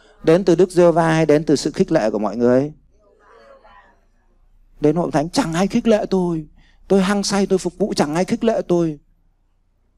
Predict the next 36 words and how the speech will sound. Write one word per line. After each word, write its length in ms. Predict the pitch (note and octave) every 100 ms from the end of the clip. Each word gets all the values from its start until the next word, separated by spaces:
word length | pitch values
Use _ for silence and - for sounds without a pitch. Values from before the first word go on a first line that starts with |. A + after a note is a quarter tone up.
| _ _ _ _ _ _
Cuối 180 | E3+ F#3+
năm 220 | G#3+ F3+
thưởng 340 | F3 D#3+ A#2+ C3
cho 120 | F#3
mọi 240 | F3 F3
người 300 | D3+ D#3 C#3+
được 180 | C#3+ D3
quà 180 | - C3
khích 180 | B2+ F#3+
lệ 120 | E3+
mọi 160 | C3+ C#3+
người, 240 | D3+ D3+
mỗi 240 | D3+ A3+
tôi 180 | C#4 B3
không 160 | G#3 G#3
được 120 | G3+
quà, 280 | - F3+ E3+
tôi 260 | F3 G3+ G#3
là 160 | G3+
người 300 | G3+ F#3 F3+
âm 240 | G3+ A3 G#3+
thầm 280 | - F#3+
phục 180 | F3+ F#3+
vụ 120 | G3+
nhiều 300 | A#3+ A3+ G3+
nhất. 200 | G3+ G#3 - _ _ _ _ _ - - -
Sức 320 | - - F#4
mạnh 320 | F#4+ F4 D#4
đến 200 | C#4 C4+ D#4
từ 160 | E4 D4+
Đức 140 | D#4+
Giê-hô-va. 520 | C4 D4+ D4 C#4+ C4+ - _ _ _ _ _ _ _ _ _ _ _ _ _ -
Đến 140 | F3
từ 80 | G#3
đâu? 240 | F3 F3+ - _ _ _ _ _ _ _ _ _ _ _ _ _ -
Đức 260 | E3+ F3+